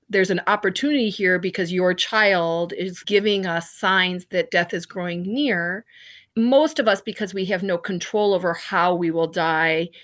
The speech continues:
we don't like to think about it. But then if you do allow yourself a moment to think, "If I knew I was going to die, what types of things would you want around us?" And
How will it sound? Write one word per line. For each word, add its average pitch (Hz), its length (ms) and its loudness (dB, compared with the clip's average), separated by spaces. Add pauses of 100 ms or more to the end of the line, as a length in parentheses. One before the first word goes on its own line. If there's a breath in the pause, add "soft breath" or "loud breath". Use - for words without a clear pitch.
(440 loud breath)
we 208 220 -2
don't 247 160 4
like 196 160 4
to 175 100 -6
think 294 300 -4
about 190 300 2
it. 180 200 2
But 180 220 -2
then 196 460 2 (160)
if 196 240 4
you 208 100 0
do 330 380 6
allow 214 380 4
yourself 202 460 0
a 180 100 0
moment 180 340 -4
to 190 100 -4
think, 185 240 -6
"If 180 140 -6
I 170 140 0
knew 208 280 -2
I 190 140 2
was 175 120 -2
going 170 280 -6
to 165 80 -4
die, 160 480 -2 (1000 soft breath)
what 208 480 2
types - 380 0
of 208 100 -2
things 196 260 -4
would 185 160 -4
you 175 80 -4
want 170 220 -4
around 208 460 0
us?" 180 300 -2 (180)
And 196 260 -2